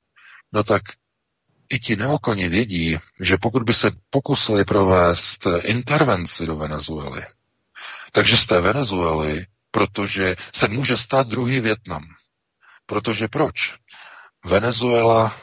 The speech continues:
začíná také na stejné písmeno jako Vietnam. Venezuela, Vietnam. A Nicolás Maduro na to upozorňoval. Navíc, eh, terén ve Venezuele je velice podobný terénu ve Vietnamu.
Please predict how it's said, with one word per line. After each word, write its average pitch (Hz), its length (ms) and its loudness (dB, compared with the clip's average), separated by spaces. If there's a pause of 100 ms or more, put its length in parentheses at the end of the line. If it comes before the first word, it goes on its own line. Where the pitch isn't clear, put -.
(260)
začíná 110 460 -2
také 110 340 -2
na 87 80 -2
stejné 92 400 -2
písmeno 98 480 -2
jako 92 240 2
Vietnam. 76 420 -2 (760)
Venezuela, 95 760 2
Vietnam. 73 520 -2
A 80 100 -8
Nicolás 92 360 0
Maduro 90 340 2
na 90 100 2
to 98 120 -2
upozorňoval. 80 760 -2 (640)
Navíc, 87 440 0 (360)
eh, 90 40 -6 (360)
terén 78 600 2 (640)
ve 90 140 -4
Venezuele 95 760 0
je 92 120 0
velice 101 440 -2
podobný 101 560 -2
terénu 101 520 0
ve 110 100 4
Vietnamu. 82 540 -2